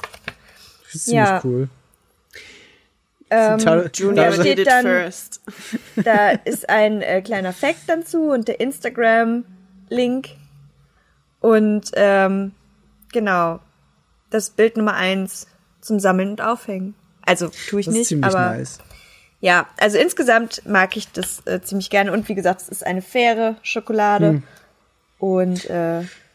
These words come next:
Speaker 2: ja,
Speaker 1: Ich,
Speaker 2: Joko hat
Speaker 1: ich
Speaker 2: seinen
Speaker 1: kau-
Speaker 2: Namen anscheinend dafür gegeben.
Speaker 1: <laughs>
Speaker 3: Jetzt koste doch endlich. Ich will wissen, ob das gut ist. Es klang
Speaker 2: So, Entschuldigung.
Speaker 1: <laughs> Wer ist richtig?
Speaker 3: Ich will
Speaker 2: Excuse me.
Speaker 3: Schokolade essen.
Speaker 2: Okay, Jokolade.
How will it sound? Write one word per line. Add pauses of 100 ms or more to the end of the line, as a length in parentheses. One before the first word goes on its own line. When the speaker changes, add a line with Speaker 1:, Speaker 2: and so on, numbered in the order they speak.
Speaker 2:
ja,
Speaker 1:
Ich,
Speaker 2:
Joko
hat
Speaker 1:
ich
Speaker 2:
seinen
Speaker 1:
kau-
Speaker 2:
Namen
anscheinend
dafür
gegeben. (140)
Speaker 1:
<laughs>
Speaker 3:
Jetzt
koste
doch
endlich.
Ich
will
wissen,
ob
das
gut
ist.
Es
klang (280)
Speaker 2:
So,
Entschuldigung. (380)
Speaker 1:
<laughs>
Wer
ist
richtig? (800)
Speaker 3:
Ich (480)
will
Speaker 2:
Excuse
me.
Speaker 3:
Schokolade
essen. (340)
Speaker 2:
Okay, (140)
Jokolade.